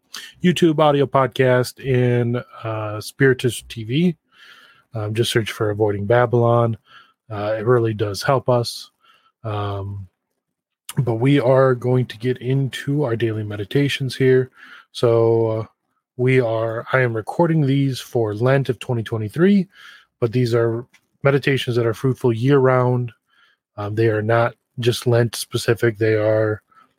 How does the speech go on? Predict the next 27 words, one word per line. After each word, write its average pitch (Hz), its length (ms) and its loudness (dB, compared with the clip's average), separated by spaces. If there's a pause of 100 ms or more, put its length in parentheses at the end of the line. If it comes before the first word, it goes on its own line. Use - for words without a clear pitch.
(140)
meditations 117 600 0
on 110 140 0
the 107 80 -4
Passion 117 540 0
and, 107 280 -4
and 107 220 -4
are 104 80 -2
great 107 420 0 (140)
at 110 120 2
any 113 200 4
point 104 280 -2
of 101 60 -8
the 98 80 -6
time. 98 440 -6 (680)
Um, 101 480 -4
so 101 380 -4
feel 127 220 2
free 127 160 2
to 113 80 2
listen 117 260 0
to 117 140 -4
them 107 160 -2
whenever. 113 600 2 (1160)
We 143 200 2
are 127 340 4
on 117 540 0
day, 113 560 0